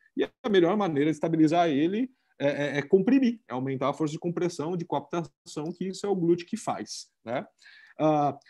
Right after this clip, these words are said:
só pra lembrar um pouquinho da anatomia do ilíaco, né? A gente fala muito ilio psoas, mas o, o músculo que importa pra gente no quadril não é o psoas, é o ilíaco. Olha a anatomia dele lá na, na, na fossa ilíaca e se,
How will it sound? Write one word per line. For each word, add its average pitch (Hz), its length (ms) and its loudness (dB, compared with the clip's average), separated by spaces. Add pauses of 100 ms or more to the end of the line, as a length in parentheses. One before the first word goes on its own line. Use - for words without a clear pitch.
(280)
só 202 120 0
pra 226 100 4
lembrar 214 240 6
um 190 80 4
pouquinho 175 320 4
da 170 60 2
anatomia 160 400 4
do 160 120 4
ilíaco, 151 840 4
né? 143 120 -2
A 160 40 0
gente 151 180 -6
fala 156 160 0
muito 196 240 2
ilio 175 220 6
psoas, 170 500 2
mas 143 160 -2
o, 139 160 -4
o 135 80 -4
músculo 160 340 0
que - 80 -4
importa 156 400 0
pra 135 160 -2
gente 139 220 -6
no 131 80 -2
quadril 135 300 0
não 143 100 -4
é 143 40 -2
o 139 60 -2
psoas, 180 480 2
é 151 60 4
o 139 60 2
ilíaco. 135 640 0 (280)
Olha 190 220 0
a 233 40 -2
anatomia 214 380 2
dele 147 300 6
lá 117 240 0
na, 131 240 -4
na, 131 220 -4
na 135 100 -6
fossa 147 300 -2
ilíaca 185 580 0
e 214 160 2
se, 214 420 -8